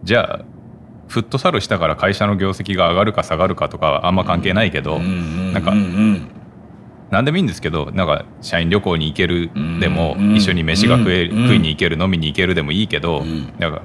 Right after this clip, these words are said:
Speaker 1: フットサル行ける、遊びに行ける奴らが、
Speaker 2: はい。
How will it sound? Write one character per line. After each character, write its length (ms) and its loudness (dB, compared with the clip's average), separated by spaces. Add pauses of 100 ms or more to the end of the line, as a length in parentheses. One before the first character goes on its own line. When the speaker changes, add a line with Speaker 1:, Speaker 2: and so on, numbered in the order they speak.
(120)
Speaker 1:
フ 100 -16
ッ 20 -20
ト 80 -6
サ 120 0
ル 100 -2
行 80 -6
け 100 -2
る、 100 0 (120)
遊 60 -4
び 120 -2
に 80 -2
行 100 -4
け 100 0
る 220 -4 (600)
奴 220 -2
ら 120 0
が、 320 2
Speaker 2:
は 160 -4
い。 140 -12